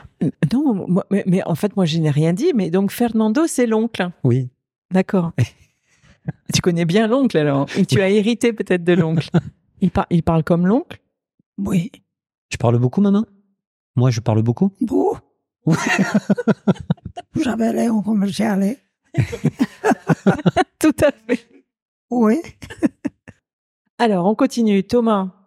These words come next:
Speaker 1: donc,
Speaker 2: Mm.
Speaker 1: le mariage. Le mariage où ça ?
Speaker 3: Le mariage, Thomas, voilà,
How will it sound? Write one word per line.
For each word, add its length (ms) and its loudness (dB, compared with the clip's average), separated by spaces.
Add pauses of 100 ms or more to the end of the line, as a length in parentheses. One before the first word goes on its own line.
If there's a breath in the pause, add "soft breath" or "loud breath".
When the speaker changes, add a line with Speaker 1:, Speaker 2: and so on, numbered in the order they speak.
(240)
Speaker 1:
donc, 360 0
Speaker 2:
Mm. 140 0 (100)
Speaker 1:
le 140 0
mariage. 600 0 (800)
Le 100 2
mariage 400 2
où 60 2
ça ? 260 -2 (680)
Speaker 3:
Le 80 -2
mariage, 520 2 (400)
Thomas, 480 0 (120)
voilà, 440 -2